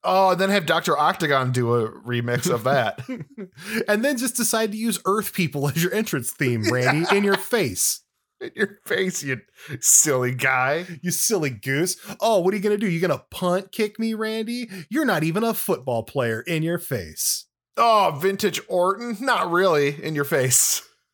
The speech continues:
Speaker 1: <laughs>
Speaker 2: "Oh,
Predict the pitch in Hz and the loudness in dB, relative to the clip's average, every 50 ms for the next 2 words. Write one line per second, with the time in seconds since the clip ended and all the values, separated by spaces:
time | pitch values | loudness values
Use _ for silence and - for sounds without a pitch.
0 | _ _ - - _ _ _ _ - - - _ _ _ _ - - _ _ _ | _ _ -20 -20 _ _ _ _ -16 -16 -16 _ _ _ _ -20 -20 _ _ _
1 | _ _ - - _ _ _ _ _ - - _ _ _ _ _ _ _ _ _ | _ _ -18 -18 _ _ _ _ _ -20 -20 _ _ _ _ _ _ _ _ _
2 | _ _ _ _ _ _ _ _ _ _ _ _ _ - 175 208 233 226 226 226 | _ _ _ _ _ _ _ _ _ _ _ _ _ -18 -12 -6 -4 -4 -2 0
3 | 262 269 262 254 233 214 196 185 170 | 2 2 4 4 4 2 2 2 0